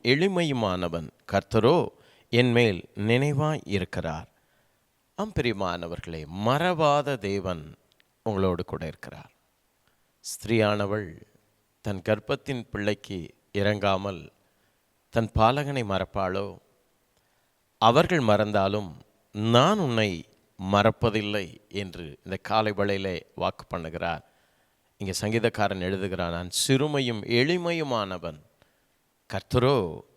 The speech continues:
என்மேல் நினைவாயிருக்கிறார்." அவர் மறப்பதில்லை. தகப்பனும் தாயும் கைவிட்டாலும் சேர்த்து கொள்ளுகிற தேவன் அவர். ஒருவேளை உலகம் உங்களை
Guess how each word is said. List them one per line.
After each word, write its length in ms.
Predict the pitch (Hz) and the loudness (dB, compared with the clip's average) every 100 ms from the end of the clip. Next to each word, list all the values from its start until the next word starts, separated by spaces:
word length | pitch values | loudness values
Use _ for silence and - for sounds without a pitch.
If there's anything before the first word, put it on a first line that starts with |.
| _ _ _ - | _ _ _ -2
என்மேல் 600 | 117 135 160 139 92 85 - _ | 0 2 0 0 -2 -8 -14 _
நினைவாயிருக்கிறார்." 1040 | 101 107 110 113 117 113 107 - 95 - - _ _ _ _ _ _ _ - | -4 0 0 0 0 -2 -10 -14 -16 -18 -20 _ _ _ _ _ _ _ -4
அவர் 220 | 110 98 | -2 -2
மறப்பதில்லை. 920 | 104 110 143 170 - 147 127 110 104 - - _ _ _ _ _ - | 0 0 0 -6 -4 -4 -2 -4 -6 -8 -14 _ _ _ _ _ -6
தகப்பனும் 720 | 113 127 127 - 127 120 107 95 - | 0 0 0 -4 -4 -4 -6 -12 -12
தாயும் 560 | 110 117 151 143 123 101 85 | -4 -2 -2 -4 -6 -8 -12
கைவிட்டாலும் 880 | - 123 123 120 - 110 107 107 95 - _ _ _ _ - | -4 -4 -4 -8 -6 -4 -2 -4 -8 -16 _ _ _ _ -10
சேர்த்து 600 | - - 151 170 _ - 151 | -4 2 2 0 _ -10 -8
கொள்ளுகிற 460 | - 131 123 117 107 | -2 0 0 0 -2
தேவன் 420 | 95 107 101 85 - | -4 -4 -4 -6 -10
அவர். 260 | 90 80 85 | -14 -10 -8
ஒருவேளை 520 | 95 104 117 135 143 | -6 -2 -2 0 -2
உலகம் 640 | 117 98 120 147 143 156 | -4 -4 -2 -2 -2 -8
உங்களை 380 | 131 113 107 107 | -8 -8 -4 -4